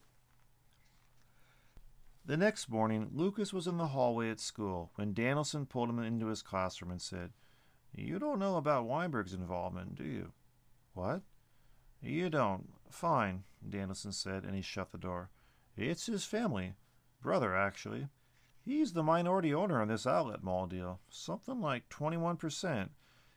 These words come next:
And there's a few others around the area that have some, too. Of course, then there's J R Schneider out of Houston, who has forty-eight percent. Anyway, so you've never heard of Carl Weinberg?" "Oh, yeah," Lucas said.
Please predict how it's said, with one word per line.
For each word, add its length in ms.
And 220
there's 160
a 80
few 220
others 260
around 300
the 100
area 300
that 120
have 220
some, 240
too. 380
Of 160
course, 320
then 120
there's 200
J 200
R 140
Schneider 460
out 120
of 140
Houston, 440
who 100
has 280
forty-eight 440
percent. 480
Anyway, 460
so 180
you've 380
never 340
heard 160
of 120
Carl 280
Weinberg?" 520
"Oh, 200
yeah," 400
Lucas 400
said. 280